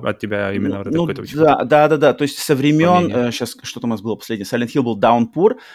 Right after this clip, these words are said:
Speaker 2: Вот со времен Downpour'а Silent Hill'а, который какой-то год-то, наверное,
Speaker 1: Мне хочется
Speaker 2: две тысячи тринадцатый,
Speaker 1: сказать,
Speaker 2: что ли?
Speaker 1: три-, мне хочется
Speaker 2: Такой.
Speaker 1: сказать, тринадцатый, что-то
Speaker 2: Да,
Speaker 1: такое,
Speaker 2: что-то
Speaker 1: да.
Speaker 2: такое. То есть уже почти, блин, почти десять лет ничего не было, и вот это самое близкое. То есть здесь
Speaker 1: Честно
Speaker 2: постулаты
Speaker 1: знаю.
Speaker 2: Silent Hill'а один в один.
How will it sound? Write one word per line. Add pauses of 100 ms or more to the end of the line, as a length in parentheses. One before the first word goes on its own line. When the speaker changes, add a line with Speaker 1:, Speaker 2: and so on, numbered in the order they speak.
(140)
Speaker 2:
Вот
со
времен
Downpour'а
Silent (100)
Hill'а,
который
какой-то
год-то,
наверное, (1200)
Speaker 1:
Мне
хочется
Speaker 2:
две
тысячи
тринадцатый,
Speaker 1:
сказать,
Speaker 2:
что
ли?
Speaker 1:
три-,
мне
хочется
Speaker 2:
Такой.
Speaker 1:
сказать,
тринадцатый,
что-то
Speaker 2:
Да,
Speaker 1:
такое,
Speaker 2:
что-то
Speaker 1:
да.
Speaker 2:
такое. (380)
То
есть
уже
почти,
блин,
почти
десять
лет
ничего
не
было,
и
вот
это
самое
близкое.
То
есть
здесь
Speaker 1:
Честно
Speaker 2:
постулаты
Speaker 1:
знаю.
Speaker 2:
Silent
Hill'а (380)
один
в
один.